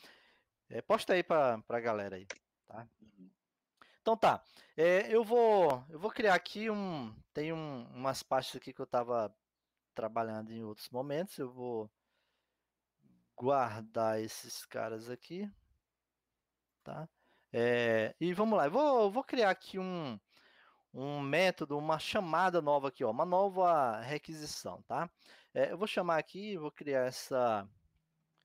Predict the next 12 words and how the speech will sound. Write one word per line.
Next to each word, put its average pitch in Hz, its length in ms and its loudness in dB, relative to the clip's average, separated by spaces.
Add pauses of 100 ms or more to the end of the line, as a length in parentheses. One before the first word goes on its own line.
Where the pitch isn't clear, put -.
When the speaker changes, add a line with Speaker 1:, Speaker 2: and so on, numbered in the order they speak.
(100)
Speaker 1:
F 117 440 -8
G 104 380 -8
dois, 131 920 -8
eu 110 80 -14
vou 113 60 -12
chamar 104 420 -12
F, 120 640 -12 (720)
opa, - 420 -4 (300)
F 117 480 -4
G 139 220 -2
dois, 107 500 0
tá? 151 320 -2